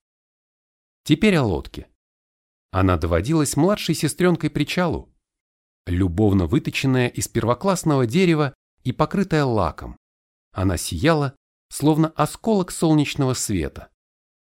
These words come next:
Очень маленькая лодка, не больше четырех футов в длину и, как я уже говорил, младшая сестра пирсу. Иногда я думал, что старик слишком велик для такой маленькой лодки.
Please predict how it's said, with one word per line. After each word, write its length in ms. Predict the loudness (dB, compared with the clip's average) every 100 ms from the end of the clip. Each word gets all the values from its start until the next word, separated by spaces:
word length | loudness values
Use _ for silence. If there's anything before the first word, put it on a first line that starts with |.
| _
Очень 320 | -2 0 0
маленькая 500 | 2 2 0 -2 -6
лодка, 420 | -6 -8 -10 -16 -18 _ _ _ _ _
не 180 | 2 4
больше 360 | 4 0 -2 -4
четырех 480 | -4 -2 -2 -2 -2
футов 340 | -4 -2 -2
в 80 | -2
длину 480 | -2 2 2 0 -6 _ _ _
и, 100 | -4
как 260 | -2 -2 0
я 100 | 0
уже 240 | 0 -2
говорил, 500 | -4 -2 0 0 -2 -8 _ _ _
младшая 480 | 2 2 2 2 0
сестра 420 | 0 -4 -2 -2
пирсу. 520 | -2 -6 -6 -10 -14 _ _ _ _ _ _ _ _
Иногда 380 | -2 -2 0 -2
я 160 | -2 0
думал, 400 | 0 2 0 -4 _ _ _ _
что 240 | -4 -4
старик 360 | -2 0 -2 -2
слишком 400 | -4 -2 2 2
велик 320 | 2 0 -2
для 140 | -4 -4
такой 280 | -2 -2
маленькой 420 | 0 0 0 -2 -2
лодки. 440 | -2 -4 -12 -18